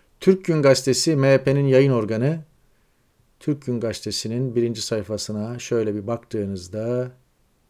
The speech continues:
yok efendim, birinci sayfada haber. Sadece şurada "H D P İzmir Ba-, İl Başkan-, H D P İzmir İl Başkanlığı'nda cinayet var." Sanki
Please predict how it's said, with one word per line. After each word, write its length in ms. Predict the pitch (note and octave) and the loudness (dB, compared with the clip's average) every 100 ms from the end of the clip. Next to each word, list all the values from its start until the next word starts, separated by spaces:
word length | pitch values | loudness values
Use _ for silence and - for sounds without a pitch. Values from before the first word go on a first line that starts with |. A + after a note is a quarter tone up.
| _ _ _ _ _ _ _ _ _ _ _ | _ _ _ _ _ _ _ _ _ _ _
yok 280 | C3+ C3+ - - | 2 2 -2 -18
efendim, 420 | G2+ F#2+ F#2+ G2 | -14 -14 -14 -12
birinci 220 | A2 G#2 | -12 -10
sayfada 360 | G#2+ G2 G#2 G2 | -8 -8 -8 -8
haber. 240 | G2+ B2 | -6 -6
Sadece 640 | - C#3+ A#2+ G#2+ G#2 C3 C3 _ _ _ | 0 2 2 0 -2 -4 -6 _ _ _
şurada 580 | - - A#2 G2 A#2+ A#2 - | -10 -2 -2 -2 -6 -6 -6
"H 140 | A#2 | -4
D 100 | A2+ | -4
P 180 | G#2+ A#2+ | -4 -6
İzmir 300 | C3 A2 A2+ | -6 -6 -6
Ba-, 220 | G#2 A#2 - | -6 -8 -4
İl 200 | C3 A2 | -4 -2
Başkan-, 380 | G#2+ - A2 - _ - | -6 -6 -10 -10 _ -4
H 220 | C3 B2+ | -2 0
D 140 | C#3+ | 0
P 100 | D3 | -2
İzmir 280 | D3+ C3+ C3+ | -4 -2 -2
İl 200 | D3 C3+ | -2 2
Başkanlığı'nda 680 | B2 - B2 A#2 B2 D#3 B2 | 0 0 -4 -2 0 0 2
cinayet 540 | C3 C3 B2 A2+ - | 2 2 2 0 -2
var." 260 | F#2+ F#2+ - _ _ _ _ _ | -10 -12 -20 _ _ _ _ _
Sanki 580 | - B2+ A2+ G#2 C3 B2+ | -12 -8 -8 -4 -2 -2